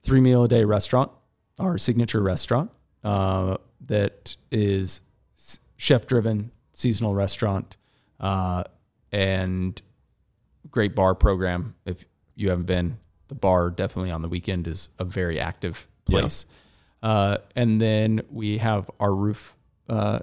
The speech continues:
Speaker 1: top, which is Topside. And that is a definitely cocktail driven,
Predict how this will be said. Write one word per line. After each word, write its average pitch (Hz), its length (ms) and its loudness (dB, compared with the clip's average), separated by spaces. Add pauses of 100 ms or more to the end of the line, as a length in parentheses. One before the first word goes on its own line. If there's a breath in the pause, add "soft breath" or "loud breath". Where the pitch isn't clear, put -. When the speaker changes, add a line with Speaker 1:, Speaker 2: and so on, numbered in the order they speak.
(120)
Speaker 1:
top, 127 340 0
which 135 200 -10
is 113 260 -4 (120)
Topside. 120 460 0 (600)
And 104 480 0 (260)
that 101 280 0
is 95 560 -2 (720)
a 90 440 0 (760)
definitely 120 320 2
cocktail 110 500 2
driven, 107 460 0